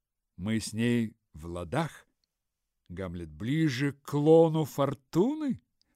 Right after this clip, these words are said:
О, конечно, ведь она грешница. Что нового? Розенкранц: «Ничего, принц, кроме разве того, что мир стал честнее».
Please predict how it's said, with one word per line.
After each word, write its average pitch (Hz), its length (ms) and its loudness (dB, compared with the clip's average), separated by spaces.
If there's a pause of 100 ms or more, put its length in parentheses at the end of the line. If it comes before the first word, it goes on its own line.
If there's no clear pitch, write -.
(100)
О, 156 460 -2
конечно, 101 840 -8
ведь 98 220 -10
она 104 280 -8 (240)
грешница. 107 920 -4 (760)
Что 226 220 6
нового? 156 520 0 (1400)
Розенкранц: 95 920 -10
«Ничего, 139 560 -8
принц, 113 720 -14 (580)
кроме 98 420 -6
разве 98 460 -6
того, 95 400 -10
что 95 320 -12
мир 104 680 -4 (640)
стал 85 320 -14
честнее». 147 760 -12